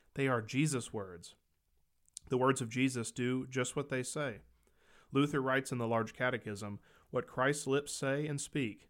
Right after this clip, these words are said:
so it is." Thank God for faithful pastors who simply speak Jesus' words for you. Thank God for pastors who faithfully give you what Jesus has won for you through the shedding of his blood. Jesus knows what we need,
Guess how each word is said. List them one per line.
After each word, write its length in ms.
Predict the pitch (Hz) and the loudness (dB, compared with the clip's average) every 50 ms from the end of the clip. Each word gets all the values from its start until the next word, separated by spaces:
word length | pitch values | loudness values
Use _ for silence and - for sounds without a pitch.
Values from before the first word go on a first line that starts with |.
| _ _ | _ _
so 300 | - - - 123 113 107 | -6 -2 0 0 2 2
it 60 | 107 | 0
is." 340 | 113 113 104 95 98 - - - _ _ _ _ _ _ _ _ _ _ _ _ _ _ | 0 -2 -4 -4 -8 -14 -18 -20 _ _ _ _ _ _ _ _ _ _ _ _ _ _
Thank 340 | - - 139 143 156 151 | -2 2 2 2 2 2
God 300 | 131 135 123 123 117 107 | 2 4 4 6 6 4
for 140 | 107 - 113 | 2 -2 -8
faithful 400 | - - 127 131 127 - 135 123 | 0 2 4 4 4 2 -2 -4
pastors 480 | - - 123 127 123 - - 113 104 107 | 0 0 2 2 2 0 -4 -6 -6 -6
who 80 | 113 | -6
simply 340 | 107 - - 131 117 - 120 | -4 -2 -2 -2 0 -2 -2
speak 380 | 110 - - - 135 139 139 127 | -2 -4 -4 -2 -2 -2 -2 -2
Jesus' 400 | 113 117 120 127 135 135 131 - | -4 -4 -2 -2 -2 -4 -2 -2
words 260 | 131 120 117 117 117 | 0 0 0 0 -2
for 160 | - - 123 | -6 -6 -6
you. 360 | 120 113 110 104 98 98 98 - _ _ _ _ _ _ _ _ _ _ _ _ | -4 -4 -4 -6 -6 -10 -14 -16 _ _ _ _ _ _ _ _ _ _ _ _
Thank 200 | - 127 120 110 | -2 -2 -2 2
God 220 | - 127 127 120 | 2 2 2 2
for 100 | - - | 0 -6
pastors 500 | 123 - 139 135 143 135 - 127 110 - | -4 0 2 2 2 2 0 -4 -4 -2
who 80 | - 113 | -4 -4
faithfully 500 | - - 131 135 131 - 139 131 127 123 | 0 2 2 2 2 0 0 0 0 2
give 200 | 127 135 135 123 | 2 2 2 2
you 280 | 110 104 101 101 101 - _ | 0 -4 -6 -8 -10 -12 _
what 160 | - 127 117 113 | -6 -4 -4 -4
Jesus 440 | 113 127 131 139 127 131 120 - | 0 2 2 2 2 -2 -4 -4
has 140 | - 120 113 | -4 -4 -4
won 220 | 123 123 135 135 127 | -2 0 0 0 0
for 140 | - - | -2 -4
you 200 | 107 104 101 101 | -4 -4 -4 -6
through 180 | 95 - - 110 | -6 -6 -6 -6
the 60 | 110 | -6
shedding 360 | 107 - - 120 113 113 110 | -6 -4 -2 -2 -2 -2 -2
of 80 | 113 110 | -4 -4
his 100 | 107 107 | -4 -6
blood. 400 | 107 - 120 113 107 101 98 92 - _ _ _ _ _ _ _ _ _ _ _ | -4 -2 -2 -2 -2 -4 -8 -12 -18 _ _ _ _ _ _ _ _ _ _ _
Jesus 420 | - - 131 139 143 143 143 143 - | 0 4 6 6 6 4 0 0 2
knows 240 | 143 139 131 123 127 | 4 4 4 4 4
what 140 | 127 120 | 2 0
we 160 | 107 117 117 113 | 0 0 0 0
need, 400 | 113 117 113 107 98 98 95 | 0 0 0 -2 -4 -6 -10